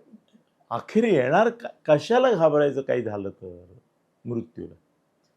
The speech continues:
तो मृत्यू काय आहे आपल्याला कळलेलं आहे. त्याच्यावर मी वेगळा व्हिडिओ करतो, शंभर टक्के करतो.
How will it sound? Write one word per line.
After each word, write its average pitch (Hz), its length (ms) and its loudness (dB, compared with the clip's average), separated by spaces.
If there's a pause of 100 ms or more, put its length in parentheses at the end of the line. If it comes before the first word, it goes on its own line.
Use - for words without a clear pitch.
तो 196 60 -2
मृत्यू 170 320 -4
काय 196 180 -4
आहे 190 80 -4
आपल्याला 190 320 -6
कळलेलं 160 420 -6
आहे. 135 100 -14 (1700)
त्याच्यावर 180 280 4
मी 214 100 2
वेगळा 175 260 4
व्हिडिओ 165 260 2
करतो, 135 520 -4 (720)
शंभर 135 320 -6
टक्के 196 300 -8
करतो. - 340 -16